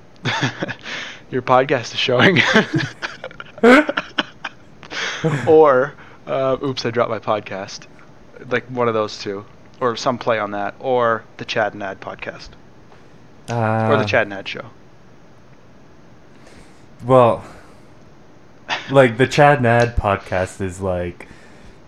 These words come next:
Speaker 2: it's kinda, like, hits the nail right on the head, right? But
Speaker 1: Yeah, but I kinda like
Speaker 2: I, yeah.
Speaker 1: going the other route.
Speaker 2: Oops, I Dropped My Podcast. It's just
Speaker 1: I
Speaker 2: too
Speaker 1: think,
Speaker 2: good.
Speaker 1: <laughs> I think that's pretty good.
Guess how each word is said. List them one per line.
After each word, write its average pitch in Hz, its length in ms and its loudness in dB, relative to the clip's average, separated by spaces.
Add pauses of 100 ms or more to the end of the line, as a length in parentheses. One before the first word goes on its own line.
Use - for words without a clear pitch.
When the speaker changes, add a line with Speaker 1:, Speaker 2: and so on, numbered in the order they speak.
(580)
Speaker 2:
it's - 140 -2
kinda, 110 320 2
like, 95 320 0 (260)
hits - 260 -10
the 98 120 -6
nail 92 300 -2
right 90 180 -2
on 90 160 -8
the 90 80 -8
head, 92 240 -6
right? 90 320 -4 (120)
But 90 300 -6
Speaker 1:
Yeah, 131 380 6
but 120 260 -4 (160)
I - 60 -8
kinda 131 320 -4
like 113 400 -6 (240)
Speaker 2:
I, 110 380 2
yeah. 92 300 -2 (100)
Speaker 1:
going 113 260 -4
the 110 80 -12
other 110 180 -10
route. 101 200 -10
Speaker 2:
Oops, 113 280 -2
I 101 100 -2
Dropped 95 240 -4
My 92 120 -6
Podcast. 87 720 -10
It's 92 160 -12
just - 160 -18
Speaker 1:
I - 60 -14
Speaker 2:
too - 120 -12
Speaker 1:
think, 139 120 -4
Speaker 2:
good. - 200 -14
Speaker 1:
<laughs> - 40 -12
I 185 240 -2
think 156 300 -2
that's - 220 0
pretty 143 200 -2
good. - 200 -4